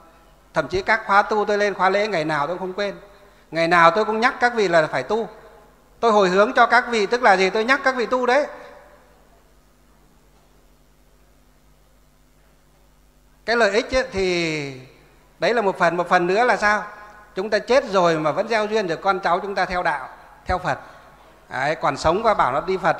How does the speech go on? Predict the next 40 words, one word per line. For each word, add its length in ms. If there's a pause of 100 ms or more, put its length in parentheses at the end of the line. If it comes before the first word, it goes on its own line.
(100)
đi 160
chùa, 260
nó 100
chả 160
tin, 260
có 80
khi 80
nó 80
chả 140
đi 180
đâu. 180 (720)
Nhưng 120
chúng 140
ta 100
chết 300
rồi. 280 (440)
Đấy, 320 (300)
bình 220
thường 240
chúng 120
ta 60
còn 180
sống 240
không 160
độ 160
được 120
nó, 160
nhưng 180
chết 200
chúng 100
ta 140
độ 180
được 100
nó 180
đấy 160
các 140
vị 140
ạ. 140 (520)
Làm 120
sao? 300